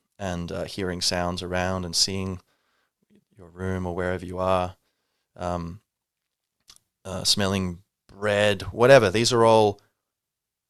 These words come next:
witnessed by someone, right? So I would say, yes, consciousness is present. There is consciousness. Um, and yet, uh, everything is one.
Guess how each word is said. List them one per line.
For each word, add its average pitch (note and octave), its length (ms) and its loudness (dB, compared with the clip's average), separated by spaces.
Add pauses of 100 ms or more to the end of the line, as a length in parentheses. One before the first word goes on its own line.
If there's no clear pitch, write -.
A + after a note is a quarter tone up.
witnessed G#2 420 -6
by F#2 140 -2
someone, G2 460 -2
right? G2+ 280 -4
So F#2 300 -2 (600)
I F2+ 100 -12
would E2+ 120 -8
say, F2+ 320 -4 (160)
yes, - 340 -4
consciousness A#2 540 -2
is G2+ 220 -6
present. C3 380 -2
There G2 120 -2
is G2+ 100 -2
consciousness. - 600 -4 (560)
Um, F#2+ 480 0 (520)
and G2 280 -4
yet, - 520 -4 (220)
uh, F#2 280 -6 (380)
everything G2 480 -8
is F#2+ 160 -14
one. A#2 540 -2